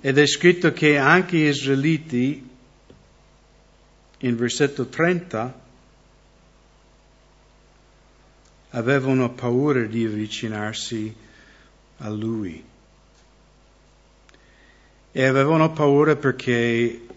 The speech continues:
eh, cosa stava portando Mosè nelle mani? La legge. E la legge cosa dice all'uomo? La legge dice sei imperfetto,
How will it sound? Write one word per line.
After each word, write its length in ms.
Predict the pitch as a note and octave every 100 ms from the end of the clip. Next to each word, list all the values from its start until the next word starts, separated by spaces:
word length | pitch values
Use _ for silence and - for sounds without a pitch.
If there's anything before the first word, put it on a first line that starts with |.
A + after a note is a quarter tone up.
| - -
eh, 500 | G#2 A2 G#2 F#2+ - - - - - - _ _ -
cosa 280 | D3 C3 C3
stava 340 | - B2+ A#2+
portando 560 | A#2+ A#2 A#2 D3+ D#3 B2+
Mosè 480 | G#2+ G2+ - G#2+ G#2+
nelle 260 | G#2+ G#2
mani? 360 | F#2+ F#2 D#2 D#2 - _ _ _ _ _ _ _ _ _ _ _ - - - _ _ _ _ - -
La 140 | - G2+
legge. 600 | G#2 C#3 B2+ - - - _ _ _ _ _ _ _ - _ _ -
E 80 | A2
la 100 | A2
legge 400 | A2+ C3+ C3 B2
cosa 300 | C3 B2 A#2+
dice 360 | A#2+ C3 B2+
all'uomo? 460 | G#2+ G2 F2 F2 E2+ - - - - _ - - _ _ _ _ _ _ - - - - - - - -
La 80 | A2
legge 280 | A#2 B2+
dice 260 | B2 A#2+ A#2
sei 220 | - A#2+
imperfetto, 840 | A2 G2+ G2+ - A#2 B2 - F2